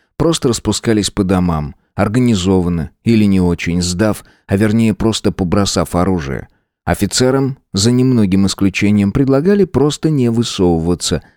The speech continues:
В гарнизоны тупорылые зеленые грузовики с белыми звездами на бортах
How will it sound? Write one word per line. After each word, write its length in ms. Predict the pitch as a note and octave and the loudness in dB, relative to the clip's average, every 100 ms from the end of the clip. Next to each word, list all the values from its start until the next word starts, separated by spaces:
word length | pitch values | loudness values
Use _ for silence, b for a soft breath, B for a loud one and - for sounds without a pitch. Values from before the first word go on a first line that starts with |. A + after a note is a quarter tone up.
| b | b
В 120 | F#2+ G2 | -4 0
гарнизоны 720 | A2+ G#2+ G#2 F#2 A2 B2 C#3+ | 2 2 2 2 2 2 0
тупорылые 680 | - G2 F#2 F2+ F#2 F2+ F2 | 0 -2 0 2 2 2 0
зеленые 480 | D#2+ F2+ F2+ F2 E2+ | 0 0 0 0 -2
грузовики 560 | F2 F2 F2 E2+ A2 | -2 -2 -2 -2 0
с 100 | A2 | -2
белыми 380 | F#2 G#2 G2 G2 | 0 0 2 0
звездами 560 | F2+ F2+ G2 F2+ F#2 F2+ | 0 0 0 0 -2 -2
на 160 | F2+ | -2
бортах 500 | F2 F#2 - F#2 F2+ | -2 -2 -2 -4 -4